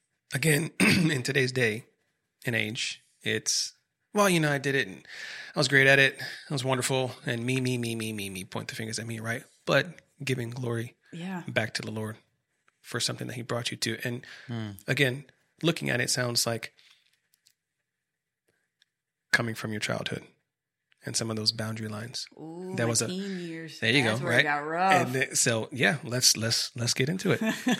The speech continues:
Speaker 3: Mm-hmm.
Speaker 1: Let's, let's get into it.
Speaker 2: So, uh, my family, my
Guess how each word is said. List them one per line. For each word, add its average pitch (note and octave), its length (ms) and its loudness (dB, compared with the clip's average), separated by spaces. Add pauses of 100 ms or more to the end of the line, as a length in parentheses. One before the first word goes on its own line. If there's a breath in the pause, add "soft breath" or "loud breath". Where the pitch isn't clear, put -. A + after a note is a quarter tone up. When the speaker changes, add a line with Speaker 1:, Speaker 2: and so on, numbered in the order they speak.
(160)
Speaker 3:
Mm-hmm. A2+ 260 -4
Speaker 1:
Let's, B2 340 4
let's B2+ 180 0
get C3 140 2
into F#3+ 160 2
it. A3 40 2
Speaker 2:
So, G3 260 -4 (600 loud breath)
uh, F3+ 400 0 (380 loud breath)
my F#3+ 240 -6
family, G3+ 680 -4
my D#3+ 260 -4